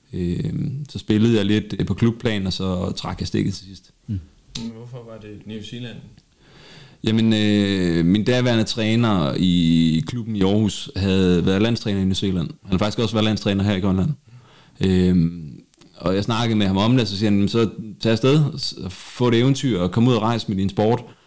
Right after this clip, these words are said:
Speaker 1: øhm, og prøv noget andet end at, at gå den, gå den gængse vej. Øh, få et eventyr ud af det," og det fik jeg.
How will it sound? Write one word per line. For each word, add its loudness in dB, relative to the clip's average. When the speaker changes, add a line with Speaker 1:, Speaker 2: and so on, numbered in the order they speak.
Speaker 1:
øhm, 2
og 0
prøv 2
noget 4
andet 2
end 4
at, 2
at -2
gå 0
den, -4
gå 2
den 0
gængse -2
vej. 0
Øh, -10
få 0
et 2
eventyr 0
ud 2
af 0
det," 2
og 0
det 0
fik -10
jeg. -2